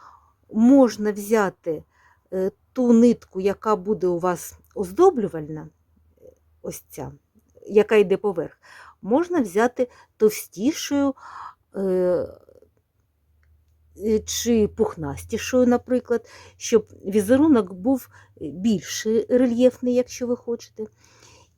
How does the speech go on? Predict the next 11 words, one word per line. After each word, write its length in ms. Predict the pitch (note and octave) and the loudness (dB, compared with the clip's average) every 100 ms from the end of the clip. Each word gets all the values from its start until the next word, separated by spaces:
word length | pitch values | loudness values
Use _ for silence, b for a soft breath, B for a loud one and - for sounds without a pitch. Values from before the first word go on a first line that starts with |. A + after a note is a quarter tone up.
| - | 0
І 160 | G#4+ G#4+ | 0 0
цей 220 | D4+ D4 | 2 4
малюнок, 600 | A#3+ A3 E4 D4+ - - | 4 4 4 2 0 2
е, 260 | A3+ G#3+ G#3 - _ _ - | 8 8 6 -2 _ _ -8
та-, 260 | C4 B3 | -4 -4
також 440 | G#3+ A3+ A3+ B3+ G#3 | -4 -6 -4 -4 0
добре 320 | G3+ G3+ G3 | 0 2 0
виглядає, 840 | F3+ F3 F#3 F3+ B3+ D#4+ D#4 D4 - - | -2 -4 -4 -2 -2 0 2 0 -2 -6
і 460 | A#3 B3+ B3+ B3 | -2 0 0 0
якщо 440 | G3 F#3 - A#3 A3+ | -2 -4 -4 -2 -2
в'язати 760 | F#3+ F3 F#3+ A3 G#3+ G3 G3 | 0 -2 0 0 0 -4 -4